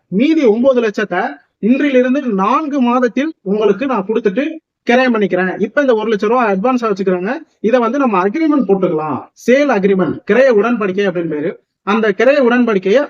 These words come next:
பதிகிறாங்க, ரெஜிஸ்டர் பண்றாங்க. நாலு மாசம் முடிஞ்சதுக்கு அப்புறம் அந்த சொத்தின் உரிமையாளர் அந்த அட்வான்ஸ் போட்டவர்கிட்ட போயிட்டு, "இது மாதிரி நாலு மாசம் முடிஞ்சிருச்சுங்க, பேலன்ஸ் ஒன்பது லட்சத்தை கொடுங்க, எனக்கு அவசர பண தேவை இருக்கு,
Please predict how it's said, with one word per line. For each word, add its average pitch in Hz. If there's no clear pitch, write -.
பதிகிறாங்க, 226
ரெஜிஸ்டர் 247
பண்றாங்க. 160
நாலு 262
மாசம் 285
முடிஞ்சதுக்கு 262
அப்புறம் 240
அந்த 208
சொத்தின் 247
உரிமையாளர் 233
அந்த 190
அட்வான்ஸ் 277
போட்டவர்கிட்ட 202
போயிட்டு, 180
"இது 202
மாதிரி 208
நாலு 196
மாசம் 202
முடிஞ்சிருச்சுங்க, 196
பேலன்ஸ் 254
ஒன்பது 202
லட்சத்தை 202
கொடுங்க, 190
எனக்கு 202
அவசர 220
பண 208
தேவை 208
இருக்கு, 180